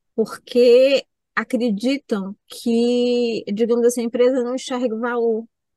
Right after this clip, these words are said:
não perceba valor no seu serviço, quando é o contrário. Você sabe que alguns anos atrás, eu digo alguns anos, foi antes da pandemia, eu tava num evento em São Paulo, eu tava participando de uma mesa,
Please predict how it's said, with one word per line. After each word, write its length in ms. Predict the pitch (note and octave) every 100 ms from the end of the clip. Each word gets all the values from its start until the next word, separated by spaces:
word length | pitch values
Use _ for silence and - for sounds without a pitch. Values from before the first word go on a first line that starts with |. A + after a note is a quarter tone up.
| _ _ _ _ _ _ _ - _
não 180 | A3 A#3
perceba 600 | - B3 - B3 A3+ A#3+
valor 500 | A#3+ B3 A3 A3 A#3+
no 120 | A3
seu 160 | G#3 G#3
serviço, 560 | - G#3+ G3 G#3 - -
quando 460 | A#3+ A3+ A#3+ C4 A#3+
é 100 | A3+
o 60 |
contrário. 600 | - B3+ A#3+ G#3+ G3+ G#3 - - - _ -
Você 140 | A#3+
sabe 400 | - A#3+ A#3 B3+
que 180 | - B3+
alguns 500 | A#3 A3+ B3+ D#4 A#3
anos 240 | A#3 A3
atrás, 440 | A3 G#3 G#3+ B3+ A#3+
eu 60 |
digo 200 | A3+ A#3+
alguns 260 | A#3+ B3 A3+
anos, 240 | A#3 B3
foi 160 | - B3+
antes 200 | B3 -
da 120 | A3+
pandemia, 460 | A#3 A#3+ A#3+ A3 A3
eu 40 |
tava 300 | A#3 A3+ A3+
num 160 | A3 A#3
evento 520 | A#3+ G#3+ A3 A#3 A#3
em 80 | G#3+
São 280 | - G3
Paulo, 480 | G3 G#3+ A3 A#3 G3+
eu 40 | G3
tava 560 | G3 G3+ G3+ G3 F#3+ -
participando 600 | G3+ - A3 - G#3+ G3+
de 80 |
uma 160 | G3 F#3
mesa, 540 | G3 A#3 A#3+ F#3+ F3+